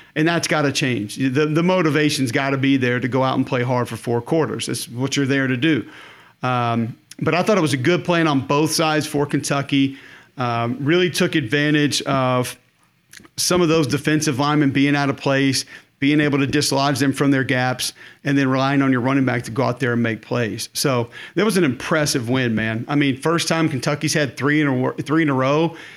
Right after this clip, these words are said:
since, against Florida since, like, nineteen fifty-one, I believe. I mean, it's just, Mark Stoops keeps doing amazing things in Lexington, and now you get five and oh Kentucky and five and oh Georgia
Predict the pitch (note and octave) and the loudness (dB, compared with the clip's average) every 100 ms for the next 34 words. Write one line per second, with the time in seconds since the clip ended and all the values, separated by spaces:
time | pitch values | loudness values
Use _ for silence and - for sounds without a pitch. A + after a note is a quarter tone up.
0 | - - C#3+ - D3 D3 C#3+ C3+ - C#3 | -6 -2 -2 -2 -4 0 0 0 0 0
1 | D#3 D3+ C3+ B2+ B2 B2 C#3+ D3 D3+ D3 | 0 0 0 -2 -2 0 0 0 -2 0
2 | D3+ - A2+ A2+ C3+ F#3+ G#3 - D#3+ E3 | -2 -2 -2 0 0 0 -4 -4 -2 0
3 | F#3 A3+ A3 _ _ - _ _ - C#3 | 0 -2 -6 _ _ -20 _ _ -2 0
4 | C#3 C#3 D#3+ C#3 D#3 E3+ - - D#3+ D#3 | 2 2 0 0 0 0 0 2 0 0
5 | - C#3 - D3 C3+ C3+ C#3 C3+ B2+ B2+ | -4 -2 0 2 4 2 4 2 2 0
6 | C3+ B2+ A#2 A2 C3+ B2+ C3 C3+ C3+ A#2+ | 0 0 0 -2 -2 0 0 0 -2 -2
7 | A#2 A#2+ B2 C3+ B2+ C3 - C3 C3 C3+ | -2 0 0 0 0 0 0 0 0 0
8 | B2+ B2+ B2 C3+ B2+ B2+ B2 A#2+ B2 B2 | -2 -2 -4 -4 -4 -2 -4 -2 -4 -2
9 | B2 B2 C3 D3+ C3+ C3 | -2 -2 0 2 2 0